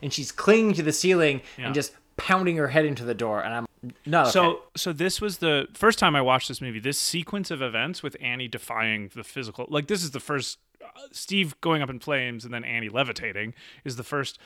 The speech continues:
Speaker 2: total breaking of the laws of physics in
Speaker 1: Mm-hmm.
Speaker 2: this movie. And so, first time I'm like, "Oh, this movie is not what I thought it was." <laughs>
Speaker 1: Yeah.
Speaker 2: Something else is gonna happen. What's the final shoot? And then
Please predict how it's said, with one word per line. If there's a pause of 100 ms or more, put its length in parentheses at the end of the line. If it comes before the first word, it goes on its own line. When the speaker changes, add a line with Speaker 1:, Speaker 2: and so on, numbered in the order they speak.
(100)
Speaker 2:
total
breaking
of
the
laws
of
physics
in
Speaker 1:
Mm-hmm.
Speaker 2:
this
movie.
And
so, (360)
first
time
I'm
like,
"Oh, (460)
this
movie
is
not
what
I
thought
it
was."
<laughs> (580)
Speaker 1:
Yeah.
Speaker 2:
Something
else
is
gonna
happen.
What's
the
final
shoot?
And
then